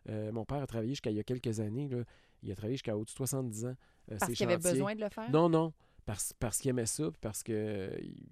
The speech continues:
Speaker 1: c'est un, c'est un grand travaillant, puis c'est un gars qui est encore excessivement bi-, en forme.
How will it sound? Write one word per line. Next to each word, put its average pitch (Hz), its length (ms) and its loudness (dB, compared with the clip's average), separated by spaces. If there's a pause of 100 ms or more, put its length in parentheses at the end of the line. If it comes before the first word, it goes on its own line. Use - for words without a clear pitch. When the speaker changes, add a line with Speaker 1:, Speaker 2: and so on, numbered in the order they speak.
Speaker 1:
c'est - 180 -10
un, 98 100 -4
c'est - 140 -6
un 104 80 0
grand 117 180 -2
travaillant, 113 420 -2
puis 135 100 -6
c'est 117 60 -2
un 104 60 0
gars 110 100 -2
qui 123 100 -6
est 113 60 -6
encore 113 240 -4
excessivement 117 560 -4
bi-, 107 160 -12
en 104 140 -6
forme. 143 300 -2